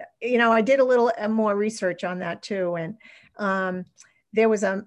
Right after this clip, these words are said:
a, a man by the name of Walter O'Brien, and he was running for,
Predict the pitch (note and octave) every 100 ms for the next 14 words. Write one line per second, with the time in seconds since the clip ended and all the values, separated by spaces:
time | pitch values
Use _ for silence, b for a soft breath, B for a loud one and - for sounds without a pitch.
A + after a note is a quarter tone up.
0 | - F#3 F#3 F3 G3 F#3 G#3 G#3+ G3 F3
1 | F3+ F#3 F#3 F3+ F#3 F#3+ F#3+ F#3+ F3 F3
2 | F#3 F#3 F#3+ E3+ - F3 E3+ G#3 G3 F#3+
3 | E3+ F#3 F#3 G#3 G3+ G3+ - G#3 F#3+ F#3+
4 | F3+